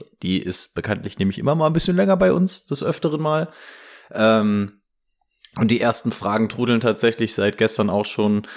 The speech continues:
auf dem Account und privat ein. Ähm,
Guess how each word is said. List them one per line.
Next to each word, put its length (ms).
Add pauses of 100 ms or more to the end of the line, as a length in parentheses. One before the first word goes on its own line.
(160)
auf 180
dem 100
Account 340
und 140
privat 440
ein. 440 (400)
Ähm, 580